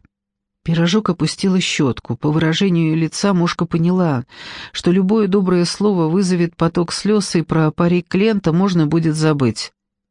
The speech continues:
«Да всё у тебя будет», — сказала она. «Ты же это, не уродина какая, ты так только в веснушках».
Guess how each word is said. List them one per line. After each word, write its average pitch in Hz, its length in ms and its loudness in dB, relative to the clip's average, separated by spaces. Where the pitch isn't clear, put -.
«Да 139 140 -2
всё - 360 -2
у 311 60 4
тебя 320 320 0
будет», — 240 440 2
сказала 170 480 0
она. 165 200 2
«Ты 254 160 -2
же 285 140 0
это, 180 360 0
не 254 100 4
уродина 233 500 2
какая, 165 440 2
ты 226 360 0
так 453 260 0
только 160 340 2
в 160 60 2
веснушках». 262 880 0